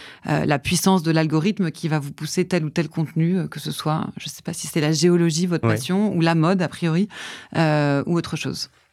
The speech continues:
Speaker 2: Je, on va revenir effectivement sur, euh, le mode de fonctionnement de, de, de la plateforme. Euh, je voulais aussi revenir, bah, sur votre parcours parce que, euh, j'étais assez surpris, mais, euh, aujourd'hui vous êtes chez TikTok, euh,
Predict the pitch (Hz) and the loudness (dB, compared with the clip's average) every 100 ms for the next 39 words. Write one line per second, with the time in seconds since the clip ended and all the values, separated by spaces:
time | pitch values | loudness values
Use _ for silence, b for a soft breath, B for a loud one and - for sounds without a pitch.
0 | _ - 110 - 117 110 110 110 127 123 | _ -2 0 2 2 2 2 2 2 2
1 | 117 101 104 110 117 - 95 95 92 101 | -2 -6 -2 0 0 -2 -2 0 2 2
2 | 117 120 113 117 107 110 107 110 101 95 | 2 2 -2 -4 -2 0 2 2 0 0
3 | 92 - 101 101 95 107 104 98 110 104 | -2 -2 -2 0 0 0 0 2 0 0
4 | 147 147 147 B B - 110 110 110 113 | 2 0 -2 B B -2 2 4 4 4
5 | 113 113 110 120 - 117 101 117 113 143 | 4 2 0 -4 -8 -6 2 4 4 2
6 | 110 131 127 - 120 104 - 110 131 127 | 2 0 0 -4 -4 -4 -2 0 0 0
7 | - - 196 117 - 113 104 101 95 95 | -4 -4 -4 -4 -2 0 2 2 0 -2
8 | 92 90 98 - 110 117 - 196 135 104 | -4 -4 -4 -2 -4 -4 -2 0 2 0
9 | 101 98 98 101 117 127 101 101 117 - | -2 -2 -2 0 0 0 0 -2 -2 -4
10 | 95 90 - 135 131 - 101 98 | -8 -12 -2 0 0 -4 -6 -8